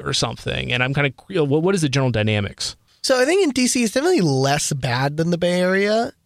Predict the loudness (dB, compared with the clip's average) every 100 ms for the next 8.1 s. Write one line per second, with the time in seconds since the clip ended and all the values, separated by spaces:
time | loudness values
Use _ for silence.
0 | _ -2 0 2 0 0 -4 -6 -4 0
1 | 0 0 -2 0 -4 0 -2 0 -4 2
2 | 2 2 0 0 0 0 0 -2 -6 -8
3 | -4 -2 0 -2 -2 -2 -2 -2 -4 -4
4 | -6 -6 -4 -4 -8 _ -2 0 0 0
5 | -2 -2 -2 0 -2 -2 -2 -2 -2 0
6 | 0 0 2 2 0 0 -2 -2 0 0
7 | 0 0 -2 -4 _ _ _ 0 0 -4